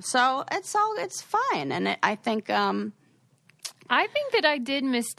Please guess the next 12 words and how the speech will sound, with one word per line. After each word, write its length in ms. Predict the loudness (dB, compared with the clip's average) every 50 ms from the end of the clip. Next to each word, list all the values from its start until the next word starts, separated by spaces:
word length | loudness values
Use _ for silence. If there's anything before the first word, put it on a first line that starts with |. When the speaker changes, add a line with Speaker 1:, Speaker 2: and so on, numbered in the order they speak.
| -8 -6
Speaker 2:
'cause 160 | -2 0 2
I 180 | 2 2 0
feel 220 | -2 -2 -2 -2 0
like 160 | 0 -2 -2
I'm 160 | -2 -2 -2
uncensored, 800 | -2 -2 -2 -2 -2 -4 -4 -4 -4 -4 -4 -4 -4 -4 -4 -8 -12 -16 -20 -20 -20 -16 -8
and 140 | -4 -2 0
I 120 | 0 0 0
think 280 | 0 0 0 0 0
that 160 | -2 -4 -2 -2
I 320 | 0 0 0 0 -2 -4 -6
conflated 960 | -4 -4 -4 -4 -4 -6 -6 -4 -2 0 0 0 0 0 0 -2 -2 -6 -8